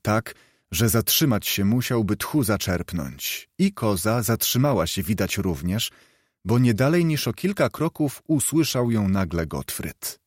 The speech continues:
Nie, nie o kilka kroków, o krok najwyżej. Wystarczy jeden skok, a będzie tuż przy niej. Skoczył, kozy ani śladu, a dzwoneczek znowu gdzieś dalej się odzywa.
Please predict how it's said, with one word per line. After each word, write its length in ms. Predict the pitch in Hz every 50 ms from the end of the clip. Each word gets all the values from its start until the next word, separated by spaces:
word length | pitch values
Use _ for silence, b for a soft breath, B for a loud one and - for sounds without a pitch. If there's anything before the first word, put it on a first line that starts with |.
| _ _ B B B B B B B
Nie, 420 | 120 123 131 156 156 135 110 98 95 - _ _ _ -
nie 240 | 104 117 160 214 247
o 100 | 190 -
kilka 460 | - - - 139 120 101 - 104 98
kroków, 600 | - - 117 98 85 - - 85 85 78 - - _ _ _ _ _ _ _ _ _
o 80 | - 120
krok 380 | - - - 202 220 - - -
najwyżej. 760 | 107 95 95 85 73 95 90 82 - 80 76 58 - 110 - _ _ _ _ _ _ _ _ _ _
Wystarczy 680 | 78 78 110 117 - - - 139 139 - - - 127 117
jeden 380 | 101 110 131 139 160 170 180
skok, 520 | 170 - - - 131 139 - - - - - -
a 120 | 113 123
będzie 340 | 107 143 151 156 147 170 165
tuż 240 | - 113 110 - -
przy 300 | - - - - 190 135
niej. 400 | 104 92 87 80 76 - - - _ _ _ _ _ _ _ B B B B B B -
Skoczył, 640 | - - - 139 110 104 - - 131 151 175 202 - - _ _ _ _ _
kozy 400 | - - 123 135 113 117 147 135 - -
ani 300 | 143 156 160 151 143 135
śladu, 520 | - - 92 82 82 82 87 90 87 80 90 b b b b b b b b b b
a 120 | 95 101
dzwoneczek 640 | 82 90 87 113 123 139 151 - - 139 123 110
znowu 380 | 90 85 104 151 180 160 117 98
gdzieś 300 | 82 - - 101 87 -
dalej 300 | 95 120 110 104 101 95
się 140 | - - 95
odzywa. 580 | 98 92 - 92 104 95 87 85 76 - -